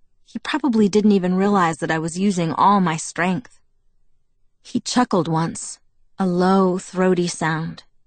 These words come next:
His eyes were bright with the excitement he so rigidly disciplined. "Ah, Bella," he sighed. "I'd say I'm sorry, but I'm not.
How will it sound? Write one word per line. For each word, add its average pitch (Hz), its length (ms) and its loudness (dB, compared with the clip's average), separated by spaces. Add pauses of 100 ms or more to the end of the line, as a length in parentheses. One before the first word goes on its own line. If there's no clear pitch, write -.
(300)
His 196 300 -2
eyes 175 340 0
were 165 140 -4
bright 180 380 -2
with - 140 -10
the 175 120 0
excitement 175 580 -4
he 170 120 -4
so 175 260 -2
rigidly 165 580 -2
disciplined. 156 680 -6 (920)
"Ah, 202 520 2
Bella," 147 680 -4 (580)
he 180 140 -10
sighed. 156 540 -4 (1040)
"I'd 233 200 0
say 285 180 2
I'm 214 200 4
sorry, 202 640 -4 (260)
but 190 140 -2
I'm 185 180 2
not. 208 440 -4